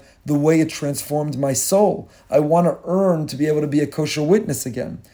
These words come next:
That's tahara. See, Ala Tshuva, the Rav writes, describes very, very beautifully there. So says the Alter Rebbe, that's what's going on over here. "Ki vayom hazeh yechaper, itzuma shayom." You want to get rid of the punishment? You want to be off the hook for the punishment, for the consequence?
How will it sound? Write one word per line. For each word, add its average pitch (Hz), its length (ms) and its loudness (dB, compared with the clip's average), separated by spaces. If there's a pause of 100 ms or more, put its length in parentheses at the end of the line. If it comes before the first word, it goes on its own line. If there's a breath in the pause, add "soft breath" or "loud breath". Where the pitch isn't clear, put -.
(180 soft breath)
That's 147 260 2
tahara. - 540 -6 (340 soft breath)
See, - 280 -4
Ala 151 200 4
Tshuva, 156 280 -2
the 135 100 0
Rav 143 360 4 (260 soft breath)
writes, 143 260 2
describes 131 540 0
very, 139 180 -2
very 127 180 -2
beautifully 123 460 -6
there. 120 260 -8 (380 loud breath)
So - 160 -6
says 170 300 2
the 147 100 0
Alter 147 220 2
Rebbe, 139 420 0 (300 soft breath)
that's 156 200 2
what's 139 160 -8
going 143 220 -2
on 135 120 -4
over 120 140 -4
here. 117 160 -4
"Ki 123 140 -14
vayom 151 220 2
hazeh 147 320 0
yechaper, 120 560 -8 (300 soft breath)
itzuma 226 340 0
shayom." 147 520 0 (220 soft breath)
You 147 100 -2
want 202 140 6
to 202 80 -2
get 185 100 2
rid 190 120 2
of 180 120 0
the - 60 -10
punishment? 180 500 -2 (300 soft breath)
You 143 100 -4
want 175 160 4
to 165 80 0
be 170 60 4
off 170 160 4
the 143 80 -2
hook 175 220 -2
for 156 80 -4
the 139 80 -2
punishment, 170 440 -2
for 143 80 -10
the 135 80 -6
consequence? 190 720 -2